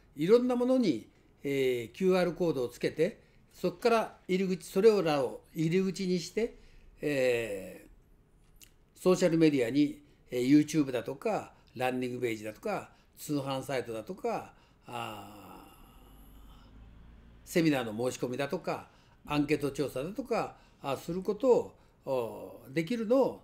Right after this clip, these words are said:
スマート印刷館と言います。ぜひ、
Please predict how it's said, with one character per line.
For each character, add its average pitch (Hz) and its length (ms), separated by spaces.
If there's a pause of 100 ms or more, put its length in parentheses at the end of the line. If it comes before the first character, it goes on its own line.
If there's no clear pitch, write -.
ス - 200
マ 143 140
ー - 20
ト 147 120
印 135 100
刷 127 220
館 113 200
と 233 140
言 180 80
い 127 40
ま 107 100
す。 - 200 (400)
ぜ 196 160
ひ、 156 260